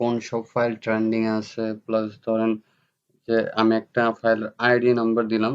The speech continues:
ওই ফাইলটা কত ডাউনলোড আসছে, বা কোন একটা নিশের উপর আমি সার্চ দিলাম, ওটা পেলাম ট্রেন্ডিং আছে। তো আরো অনেক বিষয় ওখানে ওই সাইটে আছে, তো ওটাই আমি ডাইরেক্ট দেখাচ্ছি এখন, বেশি কথা না বলে। চলুন শুরু করা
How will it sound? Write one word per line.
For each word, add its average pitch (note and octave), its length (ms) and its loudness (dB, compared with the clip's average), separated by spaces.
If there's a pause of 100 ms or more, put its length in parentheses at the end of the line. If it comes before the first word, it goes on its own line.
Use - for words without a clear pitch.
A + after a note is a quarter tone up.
(160)
ওই B2 160 2
ফাইলটা B2+ 380 0
কত A2+ 120 -4 (120)
ডাউনলোড A2+ 360 0
আসছে, - 260 -8 (520)
বা A#2 100 4 (100)
কোন B2 180 0
একটা B2 140 -4 (120)
নিশের B2 360 0
উপর C#3 180 -8 (160)
আমি B2 180 -4
সার্চ A#2+ 260 -8
দিলাম, A#2+ 200 -6 (480)
ওটা A#2 300 -4
পেলাম A#2 280 -2 (140)
ট্রেন্ডিং A#2 320 0 (100)
আছে। - 120 -16 (100)
তো - 40 -14 (120)
আরো F3 100 2 (100)
অনেক C3+ 140 2 (120)
বিষয় B2+ 280 -4
ওখানে A#2 240 -4 (200)
ওই A2 160 -4
সাইটে G#2+ 320 -2
আছে, D3 180 -8 (760)
তো C3 60 -6 (340)
ওটাই A#2 280 -4
আমি A#2 160 -2
ডাইরেক্ট A#2 300 0
দেখাচ্ছি A2 300 -6 (120)
এখন, E3+ 160 -8 (960)
বেশি A2+ 220 -4
কথা B2 220 0
না A#2 140 -2
বলে। C#3 160 -2 (840)
চলুন A#2+ 280 -2
শুরু B2+ 200 -2
করা A2+ 140 0